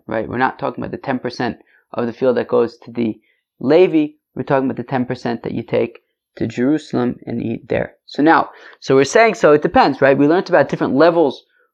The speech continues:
of Tumah yesterday, right? We talked about Chulin, Meiser Sheni, Truma, Kodshim, uh, Mechatos.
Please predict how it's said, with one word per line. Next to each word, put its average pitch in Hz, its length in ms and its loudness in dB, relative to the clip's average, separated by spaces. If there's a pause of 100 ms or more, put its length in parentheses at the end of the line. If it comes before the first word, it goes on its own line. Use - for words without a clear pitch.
of 143 520 2
Tumah 151 260 2
yesterday, 135 520 2
right? 135 280 0
We - 100 -8
talked 117 240 -4
about - 180 -6
Chulin, 190 500 -2 (160)
Meiser 107 320 -4
Sheni, 185 540 0 (280)
Truma, 185 520 0 (320)
Kodshim, 175 640 2 (540)
uh, - 60 -6
Mechatos. 160 880 2